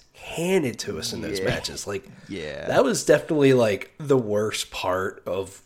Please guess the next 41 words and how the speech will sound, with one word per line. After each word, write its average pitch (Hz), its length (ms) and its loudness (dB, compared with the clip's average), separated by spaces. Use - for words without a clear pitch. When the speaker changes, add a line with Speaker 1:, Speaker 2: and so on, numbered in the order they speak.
Speaker 1:
when 127 220 -2
we 98 100 -4
played. 87 360 -2
I'm 90 100 -6
like, 82 320 -6
"I 120 140 -6
don't 156 180 -2
even 87 160 -4
know 87 120 -2
if 82 100 -10
I'm 90 100 -14
really 82 200 -6
having 85 240 -8
fun 92 260 -8
right 87 180 -12
now," - 140 -14
'cause 139 240 -4
we 135 80 2
were 131 100 4
getting 120 320 -6
wrecked 98 320 -8
so 95 920 -4
hard. 90 560 -4
It 95 120 -6
was 131 200 -4
just 143 220 -2
like, 123 340 2
you 123 120 -6
spawn, 98 640 0
like, 85 160 -6
immediately 85 600 -10
die, 82 760 -6
and 76 440 -12
just 117 240 -10
one 107 160 -8
of 98 60 -6
those 80 340 -6
Speaker 2:
Yeah. 78 80 -6
Speaker 1:
things. 78 260 -10
It 104 120 -8
was, 82 340 -4